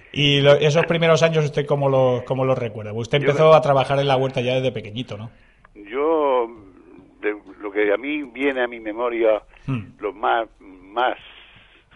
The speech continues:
Speaker 2: que lo recuerdo perfectamente,
Speaker 1: Sí.
Speaker 2: pues esto era ya en el año cuarenta y uno.
Speaker 1: Ujú.
Speaker 2: En el año cuarenta y uno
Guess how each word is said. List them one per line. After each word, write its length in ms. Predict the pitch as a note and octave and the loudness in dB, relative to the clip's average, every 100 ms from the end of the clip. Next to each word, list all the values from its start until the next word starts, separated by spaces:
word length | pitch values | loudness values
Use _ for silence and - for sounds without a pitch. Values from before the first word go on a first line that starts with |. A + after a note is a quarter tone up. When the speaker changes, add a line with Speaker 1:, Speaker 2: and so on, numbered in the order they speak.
| _ _ _ - | _ _ _ -14
Speaker 2:
que 120 | E2+ | -12
lo 80 | E2+ | -10
recuerdo 420 | E2 A#2 C3+ G2+ | -6 0 0 -2
perfectamente, 800 | F#2+ - - - B2 A2+ A2+ A2+ | -10 -12 -14 -12 -12 -12 -12 -12
Speaker 1:
Sí. 260 | - A#2+ G2 - - _ _ | -12 -14 -14 -18 -20 _ _
Speaker 2:
pues 200 | - G#2+ - | -10 -10 -8
esto 240 | A2 - A2+ | -10 -8 -4
era 240 | A2+ A2 E2 G2+ | 0 0 -2 -4
ya 120 | A2 | -2
en 80 | G#2 | -2
el 100 | G#2 | -2
año 200 | G#2+ G#2+ | -4 -6
cuarenta 360 | G2+ G2 F2+ F2 | -8 -8 -8 -14
y 80 | G2 | -14
uno. 180 | F2+ - _ _ | -18 -20 _ _
Speaker 1:
Ujú. 180 | B2+ A2+ | -10 -10
Speaker 2:
En 100 | B2 - _ - | -10 -16 _ -14
el 40 | |
año 140 | A2 A#2+ | -12 -8
cuarenta 300 | A#2+ A2+ G#2+ | -6 -4 -6
y 80 | A#2+ | -6
uno 180 | A#2+ | -10